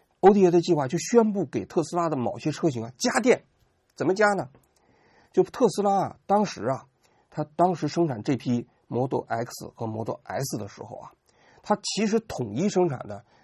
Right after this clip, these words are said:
全部是七十五度电的，这特斯拉，就电池没有什么区别，全部是七十五度电的。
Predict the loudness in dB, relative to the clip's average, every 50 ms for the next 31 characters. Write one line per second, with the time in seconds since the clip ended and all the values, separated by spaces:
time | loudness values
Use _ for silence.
0 | _ _ -14 -10 -6 -4 -2 -2 0 0 0 0 0 -4 -4 -2 0 2 2 0
1 | -2 -2 -8 -6 -4 -4 -2 -2 -4 -6 -6 -8 -14 -20 -20 _ _ _ _ _
2 | -12 -12 -10 -10 -12 -12 -12 -14 -14 -14 -18 _ _ _ -12 -6 0 2 2 2
3 | 2 -2 -8 -10 -10 -10 _ _ _ _ _ 0 2 2 2 2 -2 -6 -6 -6
4 | -6 -8 -8 -8 -14 -14 _ _ _ _ _ -10 -4 -4 -2 0 -2 -2 -2 -4
5 | -4 -4 -6 -8 -10 -14 -14 -12 -12 -12 -12 -14 -16